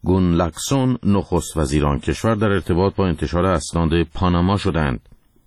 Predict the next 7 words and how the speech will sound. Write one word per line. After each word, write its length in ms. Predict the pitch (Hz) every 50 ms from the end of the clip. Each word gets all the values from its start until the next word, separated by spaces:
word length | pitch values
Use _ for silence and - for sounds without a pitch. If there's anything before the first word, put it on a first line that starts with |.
| _ _ _ _ _ _ _ - - _ _ _ _ _ _ _ - _ - _ _ -
گونلاکسون 720 | - 92 90 82 73 69 67 64 - - - 117 113 110 107
متهم 480 | 104 92 82 - - 85 82 85 82
است 240 | 80 73 - - -
که 180 | 92 85 80 78
اموال 340 | 80 78 76 82 87 87 85
خود 220 | - 110 113 95
را 140 | 107 107